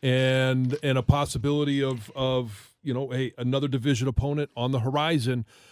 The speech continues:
And we'll, uh, we'll break that down next week. We wanna thank you for listening,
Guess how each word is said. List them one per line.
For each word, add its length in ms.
And 300
we'll, 260
uh, 220
we'll 160
break 260
that 180
down 300
next 280
week. 260
We 120
wanna 280
thank 280
you 120
for 120
listening, 600